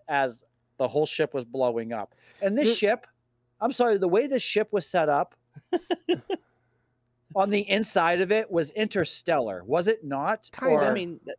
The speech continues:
Speaker 3: that makes sense.
Speaker 2: You're
Speaker 3: Once you
Speaker 2: getting,
Speaker 3: once
Speaker 2: no, hang on. You're getting that feeling because, um, Hans Zimmer.
Speaker 3: Yeah. Yeah.
Speaker 2: Hans Zimmer did the score for this movie. That's probably where that's coming from.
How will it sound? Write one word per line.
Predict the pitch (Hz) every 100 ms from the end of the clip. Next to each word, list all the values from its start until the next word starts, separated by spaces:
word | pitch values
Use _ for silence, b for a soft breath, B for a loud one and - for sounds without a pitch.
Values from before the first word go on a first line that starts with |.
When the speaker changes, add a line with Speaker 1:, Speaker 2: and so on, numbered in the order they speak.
| -
Speaker 3:
that | -
makes | 208 -
sense. | - 113 233
Speaker 2:
You're | 233 269
Speaker 3:
Once |
you | 196 233
Speaker 2:
getting, | 233 226 180
Speaker 3:
once | 202
Speaker 2:
no, | 202
hang | - 202 202
on. | 165 127 107
You're | 117 170 196
getting | 156 170 175 156 107
that | 120 123 -
feeling | - 151 160 170 170
because, | 135 131 - 143 127 135
um, | 127 117 104 98 90 - _ - -
Hans | - 151 127
Zimmer. | 123 104 - - _ _ _ _ _ _ _ _ _ -
Speaker 3:
Yeah. | 147 87 - _ _ _ _ _ _ _
Yeah. | 117 104 92 _ _
Speaker 2:
Hans | 156 175 156
Zimmer | 170 151
did | 131 123
the |
score | 120 - 123
for | - 110
this | 104
movie. | 117 110 92
That's | 101
probably | 135 123 107 95
where | 87
that's | 82 85 -
coming | - -
from. | _ -